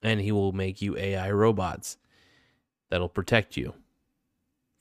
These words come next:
from the crazy podcast goers." Um, so look, Lex Friedman. Um, I, I just wanna kinda address the elephant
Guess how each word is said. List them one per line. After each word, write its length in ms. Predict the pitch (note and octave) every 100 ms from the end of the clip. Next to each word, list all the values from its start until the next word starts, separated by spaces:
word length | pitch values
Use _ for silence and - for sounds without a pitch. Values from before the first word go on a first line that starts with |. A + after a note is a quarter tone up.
| -
from 160 | G#2
the 60 | F#2+
crazy 360 | - G2+ F#2
podcast 540 | F#2+ F#2+ F#2+ E2+ D#2+ -
goers." 420 | C#2+ C#2+ - - - - - - - _
Um, 680 | - B2+ B2+ B2 A2+ G#2+ F#2+ - _ _ _ _ _ - _ _ _ _ _ -
so 160 | -
look, 200 | C#3 G#2 -
Lex 320 | B2 B2 -
Friedman. 440 | - F#2+ D2 A#1 - _ _
Um, 520 | - G#2+ G#2+ G#2+ G#2+ G#2+ - - _ -
I, 80 | A2
I 220 | A2+ A2+
just 160 | A#2+ B2
wanna 220 | A#2+ G#2
kinda 280 | - G#2 F#2+
address 320 | F2+ G2 -
the 140 | G2
elephant 380 | F#2+ G2+ A2+ B2+